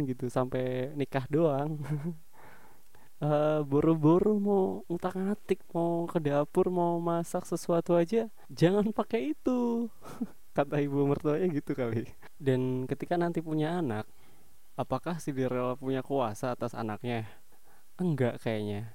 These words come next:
karena mereka tinggal di istana yang bakal dikuasain sama orang tuanya, orang tua si pangerannya itu.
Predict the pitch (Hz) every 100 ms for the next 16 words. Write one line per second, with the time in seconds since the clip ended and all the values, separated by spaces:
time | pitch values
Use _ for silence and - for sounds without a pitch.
0 | - - 131 165 160 151 165 156 143 147
1 | 156 127 120 117 127 - 131 151 127 135
2 | 147 143 - - 135 135 127 - 156 151
3 | 131 131 135 151 156 147 139 135 147 143
4 | 139 139 143 165 147 131 143 - - -
5 | - - - 131 127 131 131 135 - 131
6 | 139 131 131 135 147 147 135